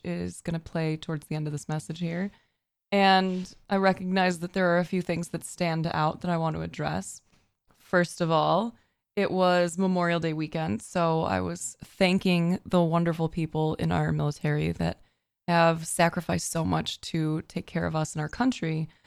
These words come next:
Right now, I want to do a special shout out to the heroes of our time today. The food service workers, the medical healthcare providers, the teachers,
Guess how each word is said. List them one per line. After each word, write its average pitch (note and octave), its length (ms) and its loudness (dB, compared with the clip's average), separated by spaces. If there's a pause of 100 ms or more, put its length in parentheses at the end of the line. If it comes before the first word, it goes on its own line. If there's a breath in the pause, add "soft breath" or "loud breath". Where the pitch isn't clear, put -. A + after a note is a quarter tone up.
(360 soft breath)
Right G#3 200 4
now, G3 440 8
I G3 100 6
want G3+ 220 4
to F#3 40 0
do F3 140 -2
a E3 160 -4
special - 400 -2
shout D#3 340 0
out D#3 280 0
to D#3+ 500 -2 (460)
the F#3+ 80 4
heroes F#3 460 6
of E3+ 120 4
our D#3 160 4
time D#3+ 380 0
today. F3+ 720 2 (760)
The E3+ 440 2
food G3+ 320 -2
service F3 420 -6
workers, E3 580 -6
the F3 60 -8
medical F3+ 640 0
healthcare F3 460 -2
providers, D#3+ 720 -4
the - 80 -12
teachers, D#3+ 800 -2